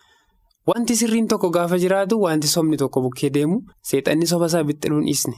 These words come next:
Haa aaruyyuu malee, haa gammadu du'uu isaatti malee, abdii haa kutatu mo'amuu isaatti malee, soba bixxilee namoota isa faana badan oomishachuuf qopheeffachuu hin dhiisne jechuudha.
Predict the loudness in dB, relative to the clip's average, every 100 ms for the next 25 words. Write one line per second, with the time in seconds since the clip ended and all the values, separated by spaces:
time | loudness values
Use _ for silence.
0 | -14 -8 -4 -2 0 0 0 0 0 0
1 | 0 0 0 0 0 -2 -4 -4 -2 -4
2 | -2 -2 0 -2 -4 _ -6 -4 -2 0
3 | 0 -2 -2 0 0 2 2 0 0 0
4 | 0 2 0 -2 -6 _ -2 0 0 0
5 | 0 0 0 0 0 0 2 0 0 -2
6 | 0 0 0 0 0 -2 -6 _ _ _
7 | -2 0 0 -2 -2 -4 -4 -2 -2 -2
8 | -4 -2 -2 -2 -2 -2 -2 -4 -8